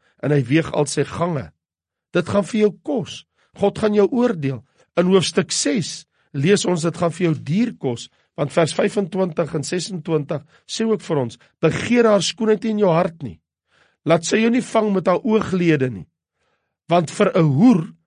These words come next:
verval 'n mens tot 'n stuk brood, en 'n ander se vrou maak jag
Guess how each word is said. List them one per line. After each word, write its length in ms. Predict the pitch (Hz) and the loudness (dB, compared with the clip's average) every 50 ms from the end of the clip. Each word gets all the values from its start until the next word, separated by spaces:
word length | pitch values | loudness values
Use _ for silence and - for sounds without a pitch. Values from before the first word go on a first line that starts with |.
| _ | _
verval 500 | - - 190 170 156 - - 220 214 214 | -6 0 0 0 0 2 2 2 2 4
'n 80 | 208 175 | 2 2
mens 220 | 165 180 190 - | 2 0 0 0
tot 160 | - 190 151 190 | -4 -6 -4 -4
'n 60 | 170 | -4
stuk 340 | - - - 175 135 131 113 | -4 -4 -6 -6 -6 -6 -4
brood, 500 | 135 139 185 214 180 131 - - _ _ _ _ _ _ _ _ _ _ _ _ _ - | -4 -2 0 0 -2 -2 -4 -8 _ _ _ _ _ _ _ _ _ _ _ _ _ -2
en 160 | 170 165 160 | 0 2 2
'n 120 | 160 165 - | 0 0 2
ander 260 | 214 220 214 226 208 | 0 2 2 2 0
se 180 | - - 190 | 0 -2 -4
vrou 300 | - - - 220 202 190 | -4 -4 -2 0 0 2
maak 280 | 156 147 147 143 135 139 - | 2 2 2 0 0 -2 -8
jag 520 | 113 110 113 151 160 156 - - 85 - | -12 -6 -2 0 0 0 0 -4 -14 -18